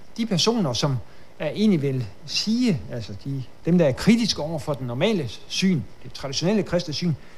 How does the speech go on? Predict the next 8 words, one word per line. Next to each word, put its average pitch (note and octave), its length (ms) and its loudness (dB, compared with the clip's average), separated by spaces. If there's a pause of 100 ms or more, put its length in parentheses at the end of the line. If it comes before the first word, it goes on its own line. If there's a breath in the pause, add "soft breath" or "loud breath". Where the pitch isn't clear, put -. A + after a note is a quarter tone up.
(160 loud breath)
de G#3 120 0
fremhæver F3+ 540 0
ikke D#3+ 220 -2
nogen. C#3 340 2 (1800 loud breath)
Vi F3 140 8
kan F3+ 120 8
sige, C4+ 220 8
som, D#3+ 280 4